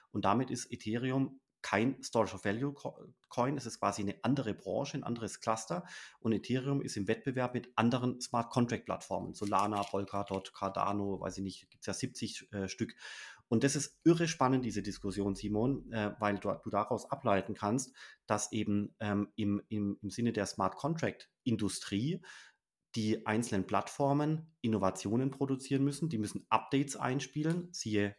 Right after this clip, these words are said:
The Merge und anderes, damit die wettbewerbsfähig bleiben.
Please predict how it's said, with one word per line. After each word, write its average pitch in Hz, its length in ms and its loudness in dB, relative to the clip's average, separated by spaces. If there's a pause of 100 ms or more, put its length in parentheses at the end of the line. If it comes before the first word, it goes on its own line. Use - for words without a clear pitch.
(140)
The 98 60 0
Merge 104 420 0
und - 80 -8
anderes, 135 460 -2 (320)
damit 113 260 0
die 98 80 2
wettbewerbsfähig 123 1160 -4
bleiben. 131 420 2